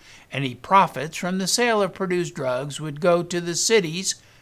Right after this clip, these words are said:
counties, and states if they agree to the settlement. The Sackler family would give up ownership of the company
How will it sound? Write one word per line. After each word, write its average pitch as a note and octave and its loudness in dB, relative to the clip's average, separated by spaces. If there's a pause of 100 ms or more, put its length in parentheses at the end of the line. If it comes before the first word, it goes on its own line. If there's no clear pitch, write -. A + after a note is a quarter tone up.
(160)
counties, D3+ 0
and G#3 -2
states C#3+ -2
if B2 -10
they D#3 -6
agree C#3+ -2
to C3+ -8
the C#3 -10
settlement. A2+ -6 (1200)
The G#3 2
Sackler B3+ 2
family C#3 -4
would F#3+ 2
give G3+ 4
up G3+ 2
ownership G3 0
of D#3+ -6
the D#3+ -4
company D3+ -6